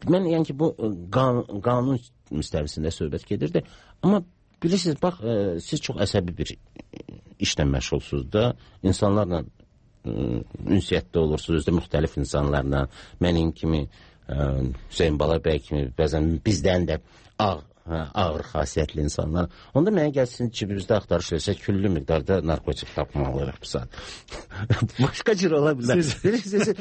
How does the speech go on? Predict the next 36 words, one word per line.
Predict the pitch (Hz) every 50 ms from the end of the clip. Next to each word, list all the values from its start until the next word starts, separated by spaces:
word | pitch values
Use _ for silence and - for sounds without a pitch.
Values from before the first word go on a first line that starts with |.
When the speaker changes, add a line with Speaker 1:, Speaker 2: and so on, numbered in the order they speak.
| 180 - -
Speaker 1:
seçki | - 262 269 - - 294 330 285
vərəqələri | 285 202 196 196 180 196 185 180 170 170 175 190 214 165
də, | 143 131
bilirsiniz, | 190 220 254 233 220 208 175 147
gülüncdür | 147 202 214 247 247 220 180 135 101 90 -
də. | - 131 - - - - -
Bax, | - 190 208 - - _ _ _ _
seçki | - - - 220 226 - - 240 214 147
vərəqəsi | 139 139 139 135 123 135 135 135 - - 156 156
ilə, | 147 135 120 113 101 92 73 57 - - -
e, | - 90 92 85 80 71 - - -
evdən | - 127 113 104 117 131 123 110 -
çıxan | - - - 95 90 78 67 - - _ _ - _ _ - _ _
və | 85 104 120 101
bilən | 101 135 156 190 202 185 156
ki | - - 117
də | 135 151 -
təxminən | - 131 123 - - 170 196 185 165 143 131
təsəvvür | 135 120 - 131 123 120 113 127 123 113 -
eləyə | 107 110 104 101 113 117 110
bilən | 101 98 104 110 113 101 90 -
ki, | - 95 76 - - - - - - - - -
e, | - 85 85 - - - - - - -
vəziyyət | 117 139 139 113 117 147 139 127 - 117
necədir, | 113 110 87 104 95 90 98 95 -
təzyiq | - 113 113 110 95 95 107 87 87 92
ola | 90 95 98 95 85
bilər, | 90 90 87 82 82 82 80 78 - - - - - _ _ -
polis | - 135 123 120 131 117 -
maraqlana | 104 104 98 104 98 - 104 98 95 98 92 85
bilər, | 80 - 85 85 82 76 -
yəni | 101 98 90
ki, | - 92
ümumi | - 110 101 101 104 107
ab-havanı | - 98 95 80 78 80 78 82 82 82 80
bilər. | 73 80 82 73